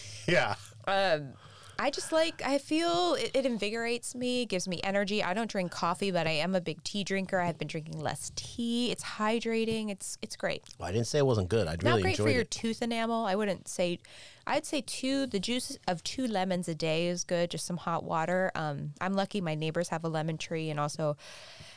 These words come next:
Speaker 2: our friend Tony
Speaker 1: How about me?
Speaker 2: has
Speaker 1: I
Speaker 2: given
Speaker 1: brought
Speaker 2: me
Speaker 1: you some
Speaker 2: lemons.
Speaker 1: lemons.
Speaker 2: Yeah, you have a lemon tree too.
Speaker 1: Yeah.
Speaker 2: Bogart
Speaker 1: But you,
Speaker 2: in them.
Speaker 1: I mean, the way to do it is to throat it.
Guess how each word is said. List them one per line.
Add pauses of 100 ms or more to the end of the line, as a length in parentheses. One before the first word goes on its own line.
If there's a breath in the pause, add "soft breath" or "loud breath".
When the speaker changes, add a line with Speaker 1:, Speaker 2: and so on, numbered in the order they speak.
(160 loud breath)
Speaker 2:
our
friend
Tony (200)
Speaker 1:
How
about
me? (120)
Speaker 2:
has
Speaker 1:
I
Speaker 2:
given
Speaker 1:
brought
Speaker 2:
me
Speaker 1:
you
some (120)
Speaker 2:
lemons.
Speaker 1:
lemons. (320 loud breath)
Speaker 2:
Yeah,
you
have
a
lemon
tree
too.
Speaker 1:
Yeah. (1000 soft breath)
Speaker 2:
Bogart
Speaker 1:
But
you,
Speaker 2:
in
them.
Speaker 1:
I
mean,
the
way
to
do
it
is
to
throat
it.